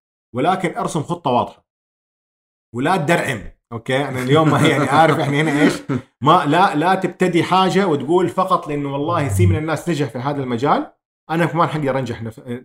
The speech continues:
حنجح زيه. لا تقارن نفسك بأحد، أبني لنفسك خطة واضحة المعالم وطبقها، وإذا احتجت استشارة مهنية إحنا موجودين، عندنا مؤسسة رواد التغيير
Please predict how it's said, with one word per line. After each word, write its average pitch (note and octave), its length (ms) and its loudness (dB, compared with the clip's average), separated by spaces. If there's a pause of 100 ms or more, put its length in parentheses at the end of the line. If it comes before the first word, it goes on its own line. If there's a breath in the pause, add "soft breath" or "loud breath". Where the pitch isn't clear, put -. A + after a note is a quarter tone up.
حنجح C#3 440 -6
زيه. G2+ 420 -12 (360)
لا E3 240 0
تقارن E3+ 600 -4
نفسك D3 400 -10
بأحد، A#2+ 360 -18 (140)
أبني D3 300 -10
لنفسك D3+ 540 -10
خطة D#3 260 -8
واضحة D3 520 -2
المعالم D3+ 640 -6 (540)
وطبقها، D3+ 840 -2
وإذا C3+ 200 -4
احتجت F3 360 -6
استشارة F3 440 -2
مهنية F3 440 -2
إحنا D#3 360 -8
موجودين، C3 520 -4
عندنا C3 260 -8
مؤسسة C#3 480 -8
رواد C3 160 -6
التغيير C#3 600 -2